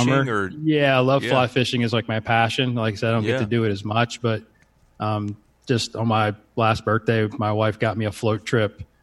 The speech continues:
Speaker 1: uh, that me and Nick did, which was probably one of the best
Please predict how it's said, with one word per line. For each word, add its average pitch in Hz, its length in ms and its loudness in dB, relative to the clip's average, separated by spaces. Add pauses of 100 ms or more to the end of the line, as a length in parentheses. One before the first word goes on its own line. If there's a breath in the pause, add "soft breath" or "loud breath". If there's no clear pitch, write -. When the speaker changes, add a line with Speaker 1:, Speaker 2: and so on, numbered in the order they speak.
(340 soft breath)
Speaker 1:
uh, 110 180 -2
that 107 60 -4
me 110 140 -2
and 104 100 -2
Nick 104 200 -4
did, 107 400 0
which 104 220 -6
was 101 240 -8 (560)
probably 123 260 4
one 113 140 2
of 107 60 -2
the 110 80 -2
best 101 440 0